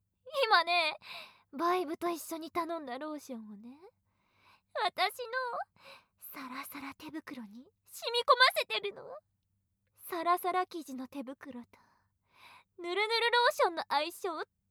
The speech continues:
て凶悪なんだよ。へへへ。こんなのでおちんちんゴシゴシされちゃったら、おちんちんぶっ壊れ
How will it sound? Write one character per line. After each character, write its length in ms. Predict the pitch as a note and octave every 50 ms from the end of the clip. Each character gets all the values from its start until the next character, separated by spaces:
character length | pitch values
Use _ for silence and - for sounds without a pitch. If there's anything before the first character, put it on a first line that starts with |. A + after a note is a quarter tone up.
| _ _
て 80 | - -
凶 1000 | F4 G4 - _ _ _ _ _ _ _ _ _ - - E5+ A4 G#4+ G#4+ G#4+ G#4+ A4
悪 100 | A4+ - B4
な 180 | A#4+ A#4+ A#4+ B4
ん 60 | B4
だ 120 | C#5+ C#5 A#4 G#4
よ。 280 | G#4+ G4+ G4+ G#4 A#4+ - _ _ _ _ _ _ _ _ _ _ _ _ _ _ _ _ -
へ 60 | B3+
へ 300 | C4 B3+ B3+ B3 C#4 C4 D4+ D4+ D#4 C4+ F4
へ。 60 | F4+ C#5 E5+ - _ _ _ - - - - - - - - - - - _ _ _ _
こ 80 | - - - F#4
ん 340 | F#4+ G4+ G#4+ A4+ A#4 A#4+ A#4 A#4 A#4+ A#4
な 60 | G4+ F#4 F4
の 20 |
で 180 | C#4 - C#4+ C#4
お 120 | C#4 C#4
ち 240 | - - - D4+ D#4+
ん 100 | D#4+ D#4+
ち 260 | - - C#4 C4 C4+
ん 60 | C4
ゴ 180 | C4 C#4 D4 D#4+
シ 160 | F4+ F4+ E4+
ゴ 140 | C4+ D4 D#4
シ 140 | F#4+ - G#4+
さ 160 | - G4+ D#4
れ 140 | C4 E4 E4+
ち 100 | - -
ゃ 80 | F4+ F4+
っ 60 | - _ -
た 180 | - - G#3
ら、 360 | - G#3 - - - - - - E5 _ _ _ _ _ - - - - - - - _ _ _ _ _ -
お 120 | C#4+ C#4
ち 260 | - _ - D4+ D#4 D#4+
ん 120 | E4 D4
ち 200 | - - D4 C#4
ん 120 | C#4 D4
ぶ 80 | C#4 F#4+
っ 40 | G#4+
壊 40 |
れ 40 | A4